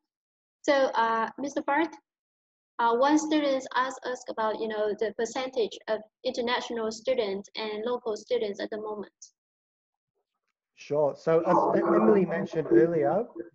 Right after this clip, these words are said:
Speaker 2: we were initially a domestic college. Uh, at the moment, we're transitioning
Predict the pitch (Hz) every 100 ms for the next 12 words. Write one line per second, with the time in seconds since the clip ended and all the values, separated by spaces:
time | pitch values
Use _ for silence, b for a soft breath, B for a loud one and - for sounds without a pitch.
0 | - 147 160 160 156 147 147 139 156 143
1 | 139 139 135 139 139 139 147 131 139 180
2 | 254 - - - 339 339 B - 135 -
3 | - 151 160 147 151 147 139 139 - 143
4 | 143 143 147 139 135